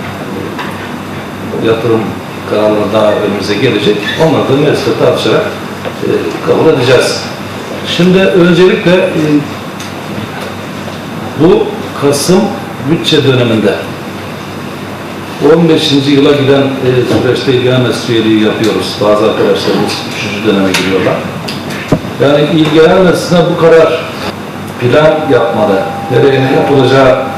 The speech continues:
hususunda karar vermede, yani bu kadar bir ön açıldığına ben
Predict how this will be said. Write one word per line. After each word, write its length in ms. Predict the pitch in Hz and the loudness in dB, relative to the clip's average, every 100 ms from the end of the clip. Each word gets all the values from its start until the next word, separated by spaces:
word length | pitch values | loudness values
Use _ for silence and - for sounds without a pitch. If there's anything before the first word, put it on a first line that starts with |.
| - - | -8 -4
hususunda 480 | 127 - - 131 131 127 | -2 -2 -2 2 2 4
karar 320 | 127 147 - | 4 4 4
vermede, 520 | 123 113 - - - - - - - - - | 4 2 2 2 2 -2 -4 -6 -8 -8 -2
yani 160 | 127 127 - - - | 0 0 -2 -6 -2
bu 80 | 165 | 0
kadar 340 | 151 127 120 | 2 2 2
bir 60 | 151 | 4
ön 140 | 151 | 4
açıldığına 580 | 135 - 120 135 185 165 | 2 0 0 2 2 4
ben 140 | 160 | 4